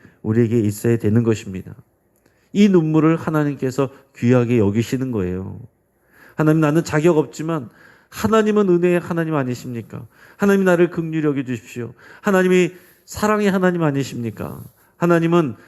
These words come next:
선한 하나님이 아니십니까? 그런 하나님, 나를 돌아보시고 나를 구원해 주시고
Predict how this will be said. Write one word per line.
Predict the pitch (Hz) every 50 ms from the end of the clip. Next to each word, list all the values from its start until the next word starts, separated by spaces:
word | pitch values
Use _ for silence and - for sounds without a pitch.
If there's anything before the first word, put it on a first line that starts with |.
| _ _ _ _ _ _ _ _ _
선한 | - - - - 208 196 196 190 180
하나님이 | 175 175 175 170 165 160 160
아니십니까? | 147 135 135 139 135 131 - - 135 120 117 - - - - - -
그런 | - - 165 185 185
하나님, | 160 190 180 175 175 175 175
나를 | 165 147 143 151 156 160 147 - - - _ _ _ _ _ _
돌아보시고 | - 120 131 127 117 120 123 120 - - 110 117 117 113 120 127 120 110 - - _
나를 | - 110 107 123 147 156 156 165 - - - _ _
구원해 | - - 143 156 170 165 165 156
주시고 | 151 160 147 - 160 151 156 175 170 - - -